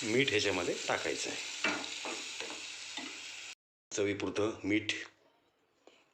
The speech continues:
मी याच्यात टाकून घेतोय. थोडं कमीच झालं तरी चालेल, नंतर घेता येतं आपल्याला.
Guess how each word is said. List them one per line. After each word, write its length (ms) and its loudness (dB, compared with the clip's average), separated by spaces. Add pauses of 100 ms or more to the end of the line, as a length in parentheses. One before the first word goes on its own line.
(140)
मी 100 0
याच्यात 500 -2 (400)
टाकून 260 0
घेतोय. 240 -2 (2250)
थोडं 180 -6
कमीच 320 2
झालं 260 4
तरी 140 2
चालेल, 300 2
नंतर 240 0
घेता 220 2
येतं 160 0
आपल्याला. 300 -2